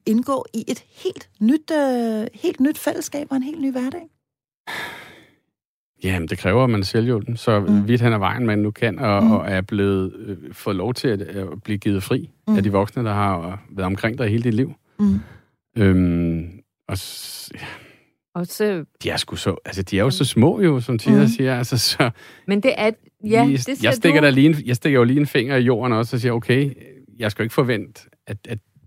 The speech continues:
Speaker 2: de kan jo ikke det samme som dem, jeg lige har sluppet i tredje."
Speaker 1: Mm.
Speaker 3: Men
Speaker 2: Og
Speaker 3: jeg synes jo, de er store.
Speaker 2: De har været,
Speaker 3: Og de har været
Speaker 2: ja.
Speaker 3: de, de har været vant til at være de ældste
Speaker 2: Ja.
Speaker 3: henne i børnehaven.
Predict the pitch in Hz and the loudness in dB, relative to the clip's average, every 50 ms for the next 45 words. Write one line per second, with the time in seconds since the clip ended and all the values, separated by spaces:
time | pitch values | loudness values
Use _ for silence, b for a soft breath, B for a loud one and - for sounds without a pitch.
0 | _ _ - - - - 120 107 120 123 117 117 - - 135 131 - 101 95 113 | _ _ -20 -20 -8 -4 -2 0 2 2 2 2 0 0 -2 -2 -2 0 0 0
1 | 113 120 113 107 - 110 113 117 117 110 107 107 110 110 - - 107 110 123 113 | 0 -2 -2 0 2 2 2 2 2 0 2 2 2 2 2 0 0 0 0 -2
2 | 107 - - 90 107 120 143 143 - - - - 185 147 165 160 - _ _ _ | -4 -2 -2 -2 0 0 -2 -2 -6 -10 -10 -6 -6 -4 -4 -6 -8 _ _ _
3 | _ _ - 175 180 180 196 208 - 302 262 247 247 240 208 208 202 180 - - | _ _ -6 -2 0 0 0 0 -2 -4 -6 -4 -6 -6 -8 -8 -10 -10 -8 -8
4 | 185 180 196 220 220 - _ _ _ _ - - 95 127 123 131 113 107 117 220 | -6 -6 -6 -8 -10 -12 _ _ _ _ -6 0 2 4 6 6 6 6 6 4
5 | 220 214 196 208 208 202 - - 214 214 - - - 220 214 202 190 202 202 196 | 4 2 2 2 2 2 2 0 0 -2 -6 -6 -4 -2 -2 -2 -2 -2 -2 -2
6 | 185 196 214 226 226 - - 226 220 214 208 202 - - - - 196 - - - | -2 -2 -4 -6 -6 -6 -8 -6 -6 -6 -8 -10 -10 -10 -10 -10 -10 -10 -10 -6
7 | 233 202 202 202 208 214 214 - 196 185 180 208 226 226 208 196 185 185 190 190 | -4 -2 0 0 0 -2 -2 -2 -4 -4 -4 -4 -4 -4 -6 -6 -6 -6 -8 -8